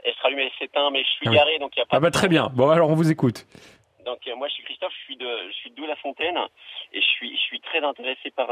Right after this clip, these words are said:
Speaker 1: cette émission. Et, euh, euh, ce que je vais vous partager, c'est une intuition que j'ai eue la semaine dernière lors de la réalisation d'un, de mon premier topo zéro alpha, euh, pour notre, pour notre groupe. Euh, c'est moi qui parlais et, et, et, et en,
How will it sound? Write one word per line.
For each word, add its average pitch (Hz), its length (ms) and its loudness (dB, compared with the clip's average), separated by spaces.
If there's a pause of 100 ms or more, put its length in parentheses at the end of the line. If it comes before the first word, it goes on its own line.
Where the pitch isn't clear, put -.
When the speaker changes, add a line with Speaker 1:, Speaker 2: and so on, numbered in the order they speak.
(100)
Speaker 1:
cette - 160 -8
émission. 156 520 0
Et, 123 200 4
euh, 120 80 4 (680)
euh, 101 560 2 (280)
ce - 80 -14
que 139 120 -10
je - 40 -12
vais 147 60 -4
vous 147 120 -6
partager, 156 500 -2
c'est 139 60 -2
une 131 100 -2
intuition 160 520 -4
que - 120 -8
j'ai 131 100 -2
eue 151 260 -10
la - 200 -4
semaine 160 160 -6
dernière 135 500 -4 (360)
lors 131 200 0
de 127 60 -12
la 127 80 2
réalisation 139 480 -2
d'un, 110 400 0
de 117 60 -12
mon 123 140 -8
premier 156 300 -10
topo 151 420 -8
zéro 143 440 -2
alpha, 147 400 -2 (500)
euh, 104 140 0 (120)
pour 120 140 -6
notre, 113 540 -2
pour 117 100 -8
notre 110 160 -6
groupe. 127 300 -8 (560)
Euh, 107 60 -6 (100)
c'est 120 80 -6
moi 147 140 2
qui - 120 -12
parlais 123 420 0 (380)
et, 113 180 -2
et, - 60 -8
et, 113 640 -4
et 117 80 -2
en, 117 120 -2